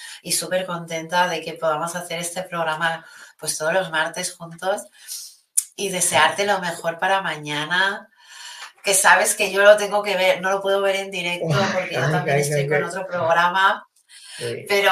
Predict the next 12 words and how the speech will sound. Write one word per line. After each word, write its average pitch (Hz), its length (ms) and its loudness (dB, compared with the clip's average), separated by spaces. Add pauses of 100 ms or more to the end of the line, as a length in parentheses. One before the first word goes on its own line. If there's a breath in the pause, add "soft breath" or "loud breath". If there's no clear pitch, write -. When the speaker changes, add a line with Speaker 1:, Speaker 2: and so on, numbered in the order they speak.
(120)
Speaker 1:
pero 165 360 -2
que 156 280 -6
lo 147 80 -2
escucho, 170 600 -2
¿eh? 180 320 -2
Que 175 120 -8
lo 156 180 -2
veo 160 260 0
luego, 143 360 -8
que 139 160 -10
sepas 180 400 -8
que, 139 600 -8